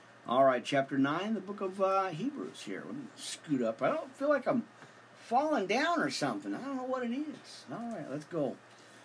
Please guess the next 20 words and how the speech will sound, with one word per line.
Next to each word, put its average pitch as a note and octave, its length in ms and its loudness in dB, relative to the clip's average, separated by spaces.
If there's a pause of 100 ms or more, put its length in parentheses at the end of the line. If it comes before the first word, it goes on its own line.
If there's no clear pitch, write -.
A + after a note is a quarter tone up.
(200)
Uh, D3+ 380 4
chapter D#3 360 0
nine. F#2 360 -2 (580)
"Now A3+ 200 4
then, D#4+ 200 8
indeed, A3 540 4
even F#3+ 280 0
the D#3 80 4
first F#3+ 320 0
covenant C#3 560 0 (560)
that D3+ 120 4
had F#3 120 4
ordinances E3 720 4
of C3 320 0
divine E3+ 560 2
service D3+ 720 -2 (500)
and C3 140 4
the D3 100 2
earthly E3+ 380 2
sanctuary, A2 920 -2